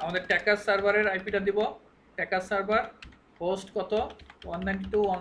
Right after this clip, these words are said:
সিক্সটি এইট, ওয়ান ডট ফোর, এই সার্ভারের আইপিটা দিলাম, এন্টার। ট্যাকাস সার্ভার কিটা দিব, কি আমরা দিছিলাম কি? বিডিআইটি, তাই না?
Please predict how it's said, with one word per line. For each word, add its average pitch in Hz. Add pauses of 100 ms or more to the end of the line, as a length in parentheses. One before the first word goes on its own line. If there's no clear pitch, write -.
সিক্সটি -
এইট, 208 (120)
ওয়ান 170 (100)
ডট 208 (140)
ফোর, 185 (540)
এই 180
সার্ভারের 190
আইপিটা 180
দিলাম, 135 (540)
এন্টার। 165 (1600)
ট্যাকাস 180
সার্ভার 208 (800)
কিটা 214
দিব, 208 (640)
কি 214 (120)
আমরা 208
দিছিলাম 208
কি? 240 (160)
বিডিআইটি, 202
তাই 170
না? 294